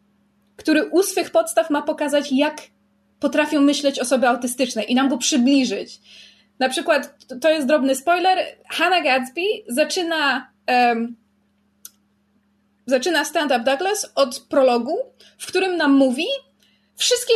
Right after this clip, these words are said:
kolejne rzeczy, które będzie w tym stand-upie omawiała. To znaczy na zasadzie, że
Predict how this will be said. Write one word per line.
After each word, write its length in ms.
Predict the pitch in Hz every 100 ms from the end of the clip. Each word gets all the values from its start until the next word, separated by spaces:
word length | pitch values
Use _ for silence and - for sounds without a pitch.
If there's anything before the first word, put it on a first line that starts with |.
| 427
kolejne 340 | 339 349 359
rzeczy, 220 | 320 359
które 220 | - 349
będzie 280 | 269 294 294
w 120 | -
tym 120 | - 277
stand-upie 360 | 277 247 254
omawiała. 480 | 247 247 220 196 -
To 60 | 262
znaczy 200 | 294 359
na 180 | 302 294
zasadzie, 220 | 302
że 80 | 285